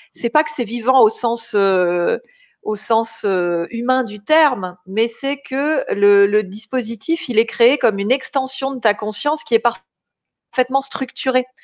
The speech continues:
Donc, c'est, c'est, c'est une intelligence divine, si tu veux, euh, à laquelle tu te connectes et qui est un peu ton intelligence à toi, mais dans le futur.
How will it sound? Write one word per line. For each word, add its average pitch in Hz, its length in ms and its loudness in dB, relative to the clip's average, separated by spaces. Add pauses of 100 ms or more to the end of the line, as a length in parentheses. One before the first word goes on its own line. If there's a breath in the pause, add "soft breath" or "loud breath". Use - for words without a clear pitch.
(480 loud breath)
Donc, 233 160 0
c'est, 240 300 4
c'est, 226 280 -4
c'est - 160 -2
une 233 80 2
intelligence 262 800 2
divine, 247 460 0
si - 180 -14
tu - 180 -10
veux, 269 260 2 (960 soft breath)
euh, 208 160 0
à 220 100 4
laquelle 240 540 2
tu 262 140 -12
te 240 100 -2
connectes 247 600 2
et 220 100 -8
qui 240 180 -4
est - 20 4
un 226 120 2
peu 302 260 -2
ton 330 180 -4
intelligence 269 640 -2
à 247 80 2
toi, 294 300 2
mais 285 100 2
dans 226 140 4
le 233 60 0
futur. 233 720 -6